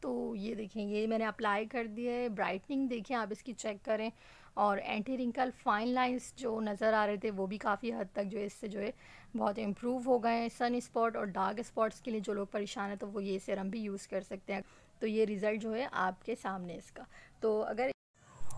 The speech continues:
इसकी प्राइस की बात की जाए तो ये तकरीबन आपको फ़ोर हंड्रेड फिफ्टी का मिलता, मिल जाएगा,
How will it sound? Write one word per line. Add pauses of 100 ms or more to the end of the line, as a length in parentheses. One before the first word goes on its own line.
(220)
इसकी
प्राइस
की
बात
की
जाए
तो
ये
तकरीबन
आपको
फ़ोर
हंड्रेड
फिफ्टी
का
मिलता,
मिल
जाएगा,